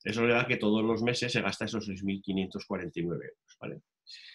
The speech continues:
Y luego tiene una serie de costes variables por unidad. Y por cada bicicleta que esa empresa hace, por cada bicicleta,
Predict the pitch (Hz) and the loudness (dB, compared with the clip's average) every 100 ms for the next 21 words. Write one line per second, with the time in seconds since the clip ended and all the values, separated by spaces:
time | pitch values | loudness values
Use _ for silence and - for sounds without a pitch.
0 | - - _ _ _ - 139 151 147 185 | -20 -20 _ _ _ 6 10 12 10 6
1 | 180 147 147 147 156 147 143 147 156 - | 8 10 10 10 8 8 8 6 4 4
2 | 147 131 110 127 131 131 - 117 101 92 | 4 4 6 6 6 4 2 4 4 2
3 | 82 - - _ _ - 80 87 110 120 | -2 -6 -18 _ _ -8 -6 -2 2 4
4 | 123 117 120 117 135 117 98 95 104 101 | 4 4 2 4 4 4 0 0 2 2
5 | 104 - 117 113 131 151 147 147 165 _ | 2 2 2 4 4 4 6 4 2 _
6 | - - 123 107 95 107 113 143 139 127 | -18 -2 0 2 2 0 0 4 4 4
7 | 139 | -4